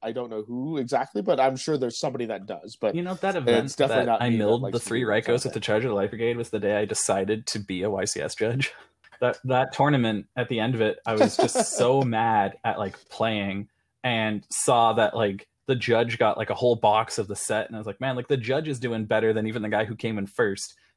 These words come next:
Speaker 2: And if you don't come in first at these events, you go home with, like, so little." And I was like, "Screw this, man. I'm just gonna, like, take judging more seriously, go back to it." And the original reason I became a judge in, on the Upper Deck days was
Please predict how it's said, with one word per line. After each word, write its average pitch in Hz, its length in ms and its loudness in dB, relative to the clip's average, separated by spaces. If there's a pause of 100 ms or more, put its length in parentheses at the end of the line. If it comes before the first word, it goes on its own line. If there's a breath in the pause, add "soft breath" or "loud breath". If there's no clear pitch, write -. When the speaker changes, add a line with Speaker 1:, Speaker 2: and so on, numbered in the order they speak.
Speaker 2:
And 123 100 0
if 107 80 0
you 120 120 0
don't 143 340 2
come 131 220 0
in 113 80 0
first 110 340 0
at 98 80 -4
these 104 220 -6
events, 104 360 -4
you 107 120 -8
go 110 180 2
home 117 220 0
with, 101 180 -6
like, - 160 -16
so 139 260 0
little." 107 400 0 (480)
And 123 140 -6 (400)
I 202 60 4
was 165 100 4
like, 143 140 2
"Screw 175 300 2
this, 151 220 2
man. 113 200 -2
I'm 131 80 -4
just 143 160 -8
gonna, 113 280 -4 (1040 loud breath)
like, 101 400 -6
take 127 220 -2
judging 120 320 0
more 113 140 -4
seriously, 113 680 -2
go 110 140 0
back 104 340 0
to 107 180 2
it." 104 240 0
And 101 300 -6 (400 soft breath)
the 151 100 4
original 170 360 4
reason 117 260 0
I 107 80 0
became 107 240 -4
a 104 40 -4
judge 104 280 -4 (280)
in, 127 260 -4
on 110 300 2
the 107 120 -2
Upper 131 180 0
Deck 113 240 0
days 101 300 0
was 101 120 -2